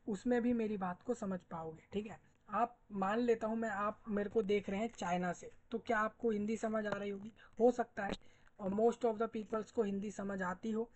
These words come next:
but किसी को नहीं आती है, तो वो चाइनीज़ का भी option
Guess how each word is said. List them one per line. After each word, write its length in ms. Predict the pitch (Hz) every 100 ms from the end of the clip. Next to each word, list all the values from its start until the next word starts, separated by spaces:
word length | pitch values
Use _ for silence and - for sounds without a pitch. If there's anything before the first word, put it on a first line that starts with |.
| - - -
but 160 | 233
किसी 260 | - 233 254
को 120 | 254
नहीं 280 | 240 202 226
आती 300 | 202 190 202
है, 160 | 220 254
तो 80 | -
वो 100 | 208
चाइनीज़ 640 | 196 - 190 220 247 233 -
का 120 | 208
भी 120 | 196 226
option 420 | 190 - 220